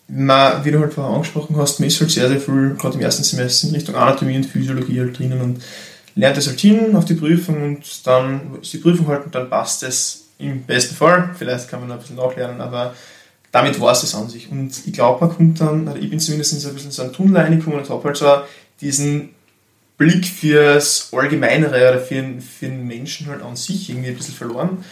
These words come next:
Ähm, grad wenn's in Richtung, ähm, Bewegungsanalyse gegangen ist oder Mobilisation oder solche Sachen, wo halt eigentlich nicht,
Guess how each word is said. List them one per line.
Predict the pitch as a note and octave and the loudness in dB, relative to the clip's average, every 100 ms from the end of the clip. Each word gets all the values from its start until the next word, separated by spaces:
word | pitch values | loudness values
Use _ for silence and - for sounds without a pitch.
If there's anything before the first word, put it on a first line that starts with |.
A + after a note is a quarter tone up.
| - _ _ - | -20 _ _ 2
Ähm, | C3+ C3+ C3+ C3+ C3+ C3+ C#3 C#3 | 4 6 4 0 -2 -4 -8 -8
grad | C3 B2+ | -4 -2
wenn's | C#3+ - | 0 0
in | |
Richtung, | C#3+ C#3 - C#3 C3+ C3+ - - - | -2 -8 -10 -8 -6 -6 -8 -14 -4
ähm, | C3+ B2+ | -2 -2
Bewegungsanalyse | C3+ B2 A#2+ C#3+ C3+ B2+ B2 A#2+ | -2 -4 -4 -6 -6 -6 -6 -8
gegangen | A#2 A#2+ | -8 -10
ist | B2 - | -10 -10
oder | B2+ | -10
Mobilisation | B2 B2 B2+ C3 - A#2+ C3+ | -8 -6 -8 -6 -6 -6 -8
oder | B2+ | -10
solche | - - | -10 -10
Sachen, | - B2+ - | -8 -10 -10
wo | B2 B2 | -4 0
halt | A#2+ | 0
eigentlich | C3+ C#3 C#3 | 0 0 -4
nicht, | - C3+ | -2 -2